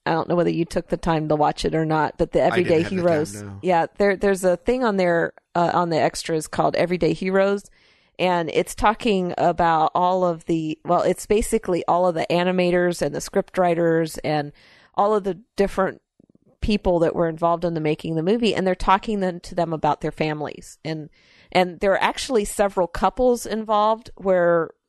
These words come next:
Speaker 1: the man is doing one thing on the movie and the woman's doing something else on the, and they're actually a married couple.
Speaker 2: Huh.
Speaker 1: And so they both going to work, to work on the movie. And there was a,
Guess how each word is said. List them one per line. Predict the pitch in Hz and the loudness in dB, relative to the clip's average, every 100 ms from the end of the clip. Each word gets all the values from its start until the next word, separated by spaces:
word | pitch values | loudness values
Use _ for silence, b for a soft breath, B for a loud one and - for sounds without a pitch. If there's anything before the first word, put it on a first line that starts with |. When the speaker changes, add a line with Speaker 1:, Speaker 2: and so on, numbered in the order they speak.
| _ | _
Speaker 1:
the | - 180 175 160 | -4 2 2 2
man | 175 175 | 0 0
is | 180 165 | 0 0
doing | 180 175 165 | 2 2 2
one | 165 165 | 0 0
thing | 180 180 175 170 | 0 0 0 0
on | 175 | -2
the | 170 | 0
movie | 170 165 175 165 | 0 0 -2 -4
and | 156 | -4
the | |
woman's | 156 160 160 - | -4 -4 -6 -4
doing | 160 147 | -2 -2
something | 160 156 156 | -6 -8 -6
else | 151 151 - | -6 -6 -8
on | 151 | -12
the, | 151 151 _ | -12 -14 _
and | 170 | -2
they're | 156 | 2
actually | 156 160 - 175 | 2 0 -2 -2
a | 160 | -2
married | 156 156 160 151 - | -2 0 0 0 0
couple. | 156 - 185 - _ _ _ - | -2 0 -2 -4 _ _ _ -10
Speaker 2:
Huh. | - 127 - | -6 -6 -2
Speaker 1:
And | 190 180 165 - - | 0 0 -2 -10 -14
so | - 220 | 0 2
they | 202 202 | 4 0
both | 185 208 208 - | 0 0 0 0
going | 202 185 196 | 0 0 -2
to | 202 | 0
work, | 196 202 - | 2 2 -2
to | 190 | -2
work | 175 - | 0 0
on | 180 | -2
the | 170 | 2
movie. | 196 208 170 | 0 2 2
And | 139 185 | 2 2
there | 190 | 2
was | 185 180 - - _ _ - | 0 -2 -10 -14 _ _ -2
a, | 180 | -2